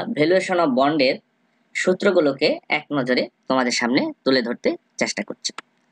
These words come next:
প্রথমে আমরা যেটা তুলে ধরবো সেটা হচ্ছে valuation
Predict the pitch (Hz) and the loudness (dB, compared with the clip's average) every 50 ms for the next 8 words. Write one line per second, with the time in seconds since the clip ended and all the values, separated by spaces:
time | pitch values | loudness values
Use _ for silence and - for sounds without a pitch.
0 | _ _ _ _ _ _ _ _ _ _ _ _ _ _ _ _ _ - - 160 | _ _ _ _ _ _ _ _ _ _ _ _ _ _ _ _ _ 0 0 0
1 | - - 214 220 226 220 214 202 196 190 175 156 160 160 170 160 156 175 - _ | 2 4 4 4 4 4 2 2 2 2 2 2 0 0 0 0 0 0 -4 _
2 | _ _ _ _ _ _ _ _ _ _ _ _ _ _ _ - 175 185 190 160 | _ _ _ _ _ _ _ _ _ _ _ _ _ _ _ 2 4 4 4 4
3 | 143 139 123 131 160 285 285 _ _ _ - - 147 151 147 147 151 131 120 131 | 2 2 4 4 4 2 2 _ _ _ -4 0 0 2 2 2 0 -2 0 2
4 | 156 170 202 208 202 - 202 190 | 2 4 4 4 2 2 2 2